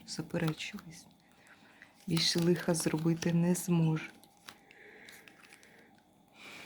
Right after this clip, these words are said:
Повертаю вам вашу вдачу.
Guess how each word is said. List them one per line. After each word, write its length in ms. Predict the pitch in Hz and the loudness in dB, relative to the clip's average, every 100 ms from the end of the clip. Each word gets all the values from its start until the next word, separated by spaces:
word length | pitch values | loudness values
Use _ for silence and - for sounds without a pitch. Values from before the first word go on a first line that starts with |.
| - - - - - _ - - - | -20 -20 -20 -20 -20 _ -20 -20 -6
Повертаю 640 | 156 156 165 - 165 160 | 0 2 0 0 2 2
вам 240 | 156 156 156 | 2 2 2
вашу 340 | 160 165 - | 0 0 -2
вдачу. 800 | 165 147 156 151 156 - 175 175 | -4 -2 0 0 -2 -4 -2 -2